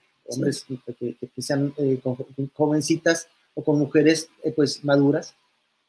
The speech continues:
Speaker 2: eh, y, o encuentros casuales, a final de cuentas, ¿no?
Speaker 1: Así
Speaker 2: Eh,
Speaker 1: es.
Speaker 2: la nueva modernidad de, de buscar, eh, placeres,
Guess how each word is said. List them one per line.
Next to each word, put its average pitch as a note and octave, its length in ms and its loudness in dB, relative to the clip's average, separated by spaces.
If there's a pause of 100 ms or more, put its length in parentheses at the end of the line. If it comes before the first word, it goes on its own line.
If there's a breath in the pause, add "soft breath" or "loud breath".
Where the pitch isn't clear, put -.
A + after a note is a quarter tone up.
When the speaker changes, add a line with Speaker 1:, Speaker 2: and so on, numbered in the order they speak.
(280)
Speaker 2:
eh, C#3 480 6 (300)
y, D#3+ 200 4
o D#3+ 120 6
encuentros D#3 440 4
casuales, F3+ 500 -2
a C#3 60 -2
final D3 240 0
de D#3 100 0
cuentas, F3+ 320 -2
¿no? E3+ 240 -8
Speaker 1:
Así F#3+ 340 -10
Speaker 2:
Eh, C#3 200 2
Speaker 1:
es. C3+ 80 0
Speaker 2:
la D3+ 100 4
nueva D#3+ 220 4
modernidad D3 680 4 (160)
de, C#3 480 0
de D3 100 -4
buscar, D#3 680 2
eh, C#3 320 0 (120)
placeres, D#3+ 680 -4